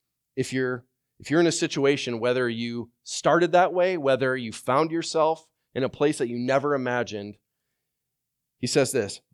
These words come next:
"Boast," everybody say boast. That, that's not what you would expect, right? If you find yourself in a,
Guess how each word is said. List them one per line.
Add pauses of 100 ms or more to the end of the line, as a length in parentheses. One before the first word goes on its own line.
(140)
"Boast,"
everybody
say
boast. (1120)
That,
that's
not
what
you
would
expect,
right? (560)
If
you
find
yourself
in
a,